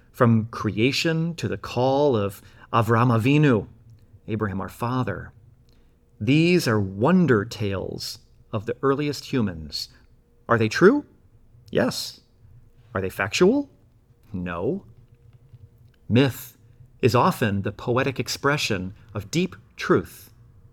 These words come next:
Myth is meant to be read over and over again, knowing that each time you read it, you'll find something new in it.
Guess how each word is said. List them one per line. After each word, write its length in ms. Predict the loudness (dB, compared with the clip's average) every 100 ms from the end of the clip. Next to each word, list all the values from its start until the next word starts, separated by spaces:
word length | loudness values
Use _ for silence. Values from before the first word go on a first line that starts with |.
| _ _ _ 2
Myth 420 | 4 4 2 -12 _ -6
is 120 | -2 2
meant 260 | 2 0
to 80 | -2
be 100 | -2
read 320 | 2 2 2
over 500 | 2 2 2 0 -2 -6 -20 -6
and 120 | -4
over 400 | 0 0 0 -2
again, 480 | -2 -2 -2 -6 -12 -6 2
knowing 400 | 4 6 6 4
that 120 | 2
each 240 | 0 -4
time 360 | -6 -2 0 2
you 160 | 0
read 240 | 0 0 0
it, 180 | -2 -2
you'll 120 | -2
find 420 | -2 -4 -2 -2
something 480 | 0 -2 0 0 2
new 260 | 2 2
in 200 | 0 -4
it. 260 | -4 -8 -18